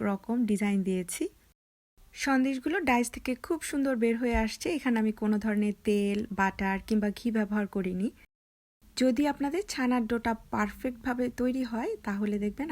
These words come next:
আপনাদের বানানো সন্দেশগুলো এরকম ঝরঝরে হবে, কোনো ধরনের আঠা বা স্টিকি যে হওয়া, সেটা হবে না। আপনারা চাইলে চিনি দিয়ে সাদা সন্দেশটাও বানাতে পারবেন, রেসিপি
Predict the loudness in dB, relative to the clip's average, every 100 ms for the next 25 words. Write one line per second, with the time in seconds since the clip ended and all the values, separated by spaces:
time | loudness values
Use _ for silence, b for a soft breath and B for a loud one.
0 | -4 -2 -2 -2 -2 -2 -2 -2 -2 0
1 | 0 0 -2 -2 -2 -6 B B B B
2 | 0 2 0 -2 0 -2 0 0 0 0
3 | -2 -2 -4 0 0 2 2 2 0 0
4 | -2 0 0 0 0 0 0 0 -2 -2
5 | 0 -2 -2 -2 -4 -6 -4 -2 -2 -2
6 | -2 -4 -6 -14 -20 _ _ _ _ _
7 | 0 0 2 0 0 0 -2 -2 -4 -2
8 | 0 2 0 -2 -2 -2 0 2 2 2
9 | 2 2 0 0 2 2 0 -2 0 0
10 | 0 -4 -2 0 0 -2 -4